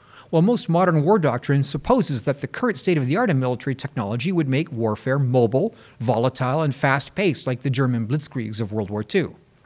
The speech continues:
What was not expected was trench warfare and set-piece artillery duels. And artillery ammunition quantities were designed to reflect this doctrine of high-mobility warfare.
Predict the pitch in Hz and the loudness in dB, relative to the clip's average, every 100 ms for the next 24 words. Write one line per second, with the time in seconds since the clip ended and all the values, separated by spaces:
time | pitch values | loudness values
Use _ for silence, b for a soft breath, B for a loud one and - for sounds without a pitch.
0 | _ _ B B 190 151 135 127 185 277 | _ _ B B -2 0 2 2 2 2
1 | - 107 - 143 120 - 160 208 - 127 | 0 -2 -4 -6 -6 -4 -2 -2 -2 -2
2 | 120 - 127 117 110 - 165 - 160 156 | -2 -2 -4 -4 -6 -4 -4 -4 -4 -4
3 | - 104 139 123 120 110 98 85 - - | -8 -6 -2 0 0 -2 -6 -6 -10 -12
4 | _ _ _ B B 170 147 127 208 190 | _ _ _ B B 0 2 2 2 2
5 | 151 147 143 135 120 - 247 226 135 120 | 4 2 0 -2 -4 -4 -2 0 0 -2
6 | 139 127 147 151 147 123 - 185 190 147 | -4 -2 0 0 0 -4 0 -2 -2 -6
7 | 127 135 147 - 113 117 139 120 123 117 | -2 0 0 0 -2 -2 -2 -2 0 0
8 | 110 143 113 143 175 - - | -2 -2 0 4 2 2 -10